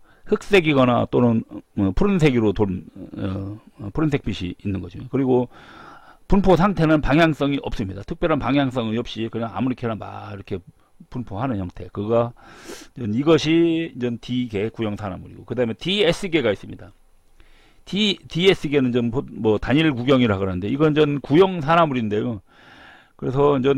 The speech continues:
거의 구형에 가까운 형태, 아주 동그라운 형, 형태나 아니면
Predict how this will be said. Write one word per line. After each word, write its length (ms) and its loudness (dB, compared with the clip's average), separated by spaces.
거의 420 4
구형에 380 4
가까운 420 2
형태, 200 -4
아주 280 -6
동그라운 520 2
형, 200 -6
형태나 480 -4
아니면 580 -4